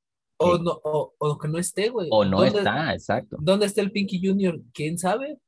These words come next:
Speaker 2: Sí. Sí, sí, sí, no. Y justamente esto, esto es lo que me lleva, esto es lo que, lo que me lleva a pensar en este tema, por eso te lo propuse, porque dije, "¿Cómo es?".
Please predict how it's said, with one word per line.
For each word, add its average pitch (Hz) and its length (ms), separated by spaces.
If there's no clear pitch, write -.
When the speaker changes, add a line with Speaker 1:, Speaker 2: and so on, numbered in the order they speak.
Speaker 2:
Sí. 85 480
Sí, 90 160
sí, 82 120
sí, 87 160
no. 87 340
Y - 60
justamente 120 760
esto, 104 340
esto 101 160
es 117 40
lo 113 60
que 98 100
me 85 120
lleva, 92 520
esto 104 180
es 147 60
lo 131 100
que, 107 160
lo 113 300
que 107 140
me 98 140
lleva 113 320
a 117 80
pensar 92 400
en 107 120
este 104 180
tema, 92 320
por 87 140
eso 87 140
te - 80
lo 85 100
propuse, - 400
porque 85 300
dije, 80 220
"¿Cómo 117 340
es?". - 500